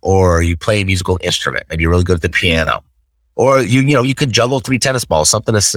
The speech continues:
like that. Or you're good at magic tricks or something like that. Whatever it is that you're good at, and you're all the, you're good at something, at one point you were not good at it, right? And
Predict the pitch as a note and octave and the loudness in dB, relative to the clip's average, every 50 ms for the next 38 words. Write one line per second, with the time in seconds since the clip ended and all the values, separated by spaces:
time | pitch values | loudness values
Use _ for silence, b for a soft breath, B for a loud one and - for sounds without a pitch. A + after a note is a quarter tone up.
0 | F2+ _ F2 F#2 G2 G2 G2+ A2+ A2 F#2+ D#2 D#2 D#2 D#2+ E2 D#2+ D#2 D#2 G#2 A#2 | -6 _ -2 -2 -2 0 0 2 2 2 0 -2 0 0 0 0 0 0 0 0
1 | G#2+ E2 F2+ F#2+ G2+ G#2+ F#2+ - - - - - - - D2+ - - E2 - D#2 | 0 0 0 0 0 0 -2 -4 -6 -4 -6 -4 -4 -4 -4 -4 -4 -4 -4 -6
2 | D2 D2+ - - - _ _ _ _ _ _ _ _ _ _ _ A#2+ C#3 D#3 F3 | -8 -6 -4 -6 -6 _ _ _ _ _ _ _ _ _ _ _ 0 2 2 2
3 | F#3+ G#3+ G3+ E3 F3+ F3+ C3 G#2 G2+ A2+ - - _ _ _ _ _ _ _ _ | 2 2 2 2 2 2 2 0 0 -2 -4 -6 _ _ _ _ _ _ _ _
4 | _ _ A2+ G#2+ - A#2+ A2+ G2 F#2 B2 D#3 E3 A#2 E2 D#2+ E2+ - - - - | _ _ -2 -2 0 0 -2 0 2 2 2 2 2 0 0 -2 -6 -8 -16 -20
5 | _ _ _ _ _ _ _ _ _ _ _ _ _ - G2+ A2 A#2 B2 A#2+ - | _ _ _ _ _ _ _ _ _ _ _ _ _ -4 0 0 2 2 2 2
6 | - C3+ D#3+ F3 D#3 B2+ A2+ G2 - - G2 A#2 B2 A#2 A#2+ D#3 F3 D3 A2 - | 2 2 2 2 0 -2 -4 -4 -4 -2 0 0 0 0 0 0 2 2 0 0
7 | - C#3+ D#3 - - - C#2+ C#2+ - - _ _ _ _ _ _ _ _ _ - | 0 0 0 -2 -4 -4 -6 -6 -6 -12 _ _ _ _ _ _ _ _ _ -2
8 | G#2+ G2 G2+ G2+ A#2+ D#3 F3+ D#3 - - - E3+ D3+ A2 F#2+ G2+ A2+ G#2 G#2+ G#2 | 0 0 2 2 4 2 2 2 0 0 0 0 0 -2 -2 0 0 2 2 2
9 | G2 G2 A2 B2+ C#3 A#2+ - - E2 - E2+ D2 C2 C2 A#1+ - - _ _ - | 2 2 0 0 0 -2 -6 -6 -2 -2 0 0 0 -2 -4 -8 -12 _ _ 0
10 | D#2 F2 A2 C#3 - _ _ _ _ _ _ _ _ _ _ _ _ _ _ _ | 2 2 2 0 -2 _ _ _ _ _ _ _ _ _ _ _ _ _ _ _
11 | _ _ _ G#2+ G#2+ A2 G#2+ G#2+ G#2+ G#2 G#2 G2+ G2 | _ _ _ 0 0 2 2 2 2 2 0 0 -4